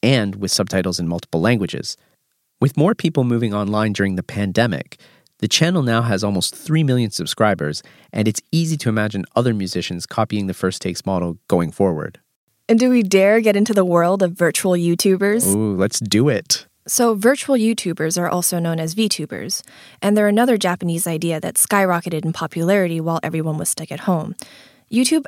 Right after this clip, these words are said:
Speaker 2: actually just reported that VTubers were collectively getting one point five billion views per month in October twenty twenty.
Speaker 1: Jeez.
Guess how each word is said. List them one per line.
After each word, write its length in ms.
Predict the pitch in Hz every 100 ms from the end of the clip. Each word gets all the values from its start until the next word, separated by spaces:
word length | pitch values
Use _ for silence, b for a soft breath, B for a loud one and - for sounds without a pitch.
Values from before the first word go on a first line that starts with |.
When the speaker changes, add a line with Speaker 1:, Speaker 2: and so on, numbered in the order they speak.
| -
Speaker 2:
actually 560 | 180 - 196 160 160
just 280 | 170 180 -
reported 420 | 170 - 175 160
that 160 | 165 156
VTubers 640 | 196 233 - 180 160 160
were 100 | 175
collectively 720 | - 196 196 214 202 180 170
getting 380 | 170 151 147 160
one 180 | 180 202
point 280 | - 175 180
five 560 | - 196 190 175 -
billion 380 | 196 202 202 190
views 320 | 185 180 170 - -
per 180 | -
month 320 | 262 180 175 -
in 80 | 180
October 380 | 170 - 202 175
twenty 260 | - 165
twenty. 300 | 170 196 -
Speaker 1:
Jeez. 680 | - - 117 123 95 82 -